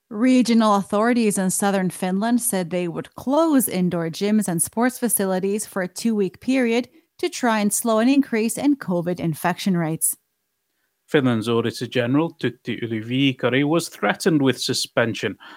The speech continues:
Speaker 2: after her expenses came under the spotlight. She spent thousands of euros of taxpayers' cash on beauty services and travel. The case has raised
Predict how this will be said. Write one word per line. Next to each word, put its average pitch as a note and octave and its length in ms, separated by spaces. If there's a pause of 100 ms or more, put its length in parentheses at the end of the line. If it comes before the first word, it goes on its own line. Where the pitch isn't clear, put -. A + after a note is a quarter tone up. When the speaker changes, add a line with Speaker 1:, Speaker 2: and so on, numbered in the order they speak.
(160)
Speaker 2:
after G#2 280
her G#2 160
expenses B2+ 640
came B2+ 360
under G#2+ 320
the A#2+ 120
spotlight. G#2+ 600 (600)
She - 180
spent G#2 340
thousands A2+ 540
of A2+ 100
euros B2+ 540
of A#2 160
taxpayers' C#3+ 720
cash - 540 (340)
on D#3 140
beauty G3 500
services A2+ 640
and D3 120
travel. D#3 600 (640)
The B2 80
case A2 320
has A2 320
raised A2+ 500